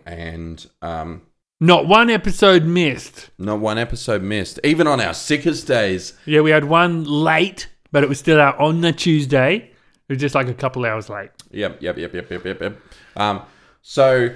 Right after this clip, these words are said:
Speaker 1: we will finish the Dad Olympics and then probably proceed with season two.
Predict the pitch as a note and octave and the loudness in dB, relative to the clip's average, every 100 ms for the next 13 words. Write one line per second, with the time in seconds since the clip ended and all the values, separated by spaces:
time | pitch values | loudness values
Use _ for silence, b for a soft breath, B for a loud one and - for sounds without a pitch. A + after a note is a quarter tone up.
0 | - A#2 C3+ C3+ B2+ C#3+ D3 C#3 C#3 B2+ | -8 -4 -2 0 -2 -4 -6 -6 -6 0
1 | A#2 A2+ A2+ A2+ A#2 G#2+ - - G2+ F#2+ | 0 0 -2 -6 -6 -8 -8 -12 -8 -8
2 | F#2 F2+ - F2+ F2+ F2 - F2 - E2 | -8 -8 -10 -10 -10 -10 -10 -14 -12 -10
3 | E2 - D#2+ D#2+ D#2 D#2 _ _ - E2+ | -10 -12 -12 -8 -10 -12 _ _ -16 -14
4 | D#2+ - - - | -14 -20 -20 -20